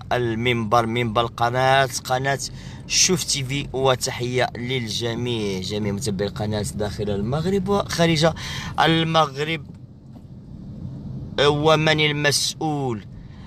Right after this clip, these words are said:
وبغيت نعرف انا المسؤولين بالدار البيضاء واش مرتاحين، المسؤولين بالدار البيضاء واش عاجبهم الحال، والمسؤولين بالدار البيضاء شنو كيدور في الخاطر ديالهم وفي الاجتماعات ديالهم في ثمانية وأربعين ساعة على البنية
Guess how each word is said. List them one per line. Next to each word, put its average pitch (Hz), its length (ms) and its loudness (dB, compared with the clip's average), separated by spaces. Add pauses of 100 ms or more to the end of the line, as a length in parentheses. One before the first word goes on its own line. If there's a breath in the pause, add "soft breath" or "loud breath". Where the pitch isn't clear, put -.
(120)
وبغيت 160 360 4
نعرف 160 280 4
انا 170 100 2
المسؤولين 156 840 -2
بالدار 139 360 4
البيضاء 135 320 4
واش 135 160 -2
مرتاحين، 127 520 0
المسؤولين 123 400 0
بالدار 117 220 2
البيضاء 131 280 4
واش 143 220 4
عاجبهم 180 460 4
الحال، 185 440 4 (400 loud breath)
والمسؤولين 190 520 2
بالدار 180 220 2
البيضاء 196 340 4
شنو 214 280 4
كيدور 196 320 6
في 170 60 -2
الخاطر 170 440 4
ديالهم 151 480 0 (360 loud breath)
وفي - 220 -6
الاجتماعات 165 720 6
ديالهم 135 440 0
في 139 160 -4
ثمانية 135 220 -6
وأربعين 120 240 -2
ساعة 123 440 6 (280 loud breath)
على 139 260 4 (120)
البنية 135 840 0